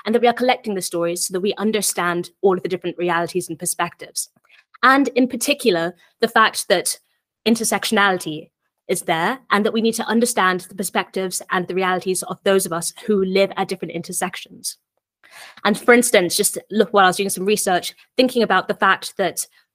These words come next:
over eighty percent of people who are displaced during the climate change are women. So understanding what that really means, yes, as I mentioned, you can bring that statistic, we can understand it and think that's a, you know, that's an incredibly large number.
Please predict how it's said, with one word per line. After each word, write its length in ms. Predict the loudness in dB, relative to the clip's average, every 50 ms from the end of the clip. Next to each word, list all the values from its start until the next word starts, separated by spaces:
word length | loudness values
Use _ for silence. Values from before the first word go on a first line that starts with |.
| _ _
over 220 | 6 6 6 6 4
eighty 260 | 4 4 4 2 -2
percent 460 | -4 -4 -2 0 0 0 0 -4 -6 -8 -2
of 320 | 0 0 0 0 -6 -14 -8
people 360 | -4 -2 -2 0 0 -2 0
who 120 | 0 0 0
are 100 | 0 -2
displaced 720 | -2 -6 -8 -4 0 0 0 0 0 -2 -4 -4 -4 -6 -12 _ _ _
during 160 | -2 -2 -2
the 60 | -2
climate 360 | -4 -2 -2 -2 -2 -2 -4
change 460 | -6 -6 -4 -4 -4 -4 -4 -6 -8 -10 -14 -20 _ _
are 160 | 0 0 2
women. 440 | 2 2 0 0 0 -4 -8 -10 -14 -18 _ _ _ _
So 160 | -4 -2 0 4
understanding 460 | 4 4 4 4 2 2 2 2 2
what 100 | 0 0
that 160 | 0 0 0
really 220 | 0 0 0 0 0
means, 560 | 0 0 0 0 -2 -4 -4 -4 -6 -6 -6 _ -18 _ _ _ _
yes, 240 | -2 0 0 0 -2
as 100 | 0 0
I 100 | 2 2
mentioned, 500 | 4 4 2 2 0 -2 -4 -4 -6 -6
you 100 | -4 -2
can 100 | 0 0
bring 120 | 2 2
that 140 | 0 -2 -2
statistic, 640 | -2 -6 -4 -4 -4 -4 -4 -4 -4 -6 -8 -12 -20 _ _
we 100 | -8 -6
can 120 | -4 -4 -6
understand 600 | -4 -4 -4 -2 -4 0 2 2 2 2 2 0
it 120 | -4 -6
and 100 | -8 -6
think 180 | -6 -8 -8 -8
that's 200 | -12 -14 -12 -12
a, 80 | -14 -16 -16 _
you 80 | -14 -14
know, 120 | -14 -14 -18 _ _ _
that's 160 | -12 -10 -10
an 100 | -10 -10
incredibly 460 | -10 -4 -2 0 0 0 0 -2 -2
large 240 | -2 -2 -2 -2 2
number. 420 | 4 4 4 4 2 0 -4 -6